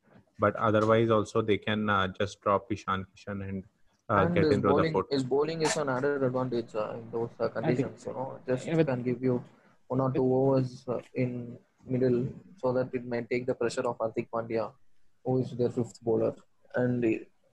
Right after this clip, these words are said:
Speaker 2: anyways, if any one bowler has a bad day also, he can come and chip in with overs. So that's a good depth in bowling as well and, uh, terrific hitter of the ball as well.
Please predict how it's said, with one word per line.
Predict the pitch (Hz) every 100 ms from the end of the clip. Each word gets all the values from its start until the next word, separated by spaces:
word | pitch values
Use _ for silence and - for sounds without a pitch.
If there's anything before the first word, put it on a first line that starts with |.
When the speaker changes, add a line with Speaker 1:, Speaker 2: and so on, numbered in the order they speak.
| -
Speaker 2:
anyways, | 123 123 117 113 - - - _ _ _ - - -
if | 131
any | 131 131
one | 127 123
bowler | 127 131 127
has | 127
a |
bad | 120 120 117
day | 120 120
also, | 120 -
he | 127 117
can | 120 117 113 113 -
come | 117
and | 117
chip | 117 -
in | 120
with | 117 110
overs. | 107 110 - - _ _ _ _ -
So | 131
that's | 127 127 131
a |
good | 131 139
depth | 123 - -
in | 135
bowling | 123 123 127 120
as | 113
well | 117 160 170
and, | 123 113 110 117
uh, | 117 -
terrific | 120 131 139
hitter | 127 127 127
of | 113
the | -
ball | 107 107 107
as | 107
well. | 110